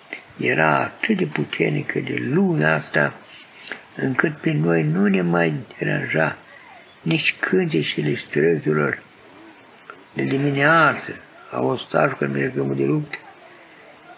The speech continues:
nici gingășirea copiilor care mergeau de la cei mai mici până la cei mai mari, la școală,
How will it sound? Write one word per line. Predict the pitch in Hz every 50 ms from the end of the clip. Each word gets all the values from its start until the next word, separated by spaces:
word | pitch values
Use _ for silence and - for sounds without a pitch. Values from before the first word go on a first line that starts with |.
| - -
nici | - 180 180 156
gingășirea | 139 147 160 165 160 156 160 143 - - 190 185 - 170 160
copiilor | 151 - - 151 147 - - - 175 160 - 76 67 57 - - - - - - - - - - - - - - - - - -
care | - - 147 147 143
mergeau | 143 143 143 139 135 131 127 120 156 151 156 151
de | 143 147
la | 139 139 135 131
cei | - - - 156 -
mai | 139 - 67 67 67
mici | 67 69 71 69 - -
până | - - -
la | -
cei | - - - - 69
mai | 65 65 64 65
mari, | - 67 - - - - - - - - - - - - - - - - -
la | - 131 -
școală, | - - - - - 160 156 143 131 120 120 110